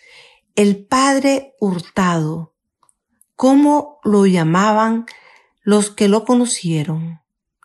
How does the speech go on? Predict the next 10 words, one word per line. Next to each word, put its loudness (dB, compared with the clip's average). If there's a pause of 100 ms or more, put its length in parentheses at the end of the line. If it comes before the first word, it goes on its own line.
(440)
no 2
podemos 0
vivir 0 (320)
obrando 0 (200)
sin 0
amor, -2 (1160)
sin 0
fe 0
en 2
Dios. -2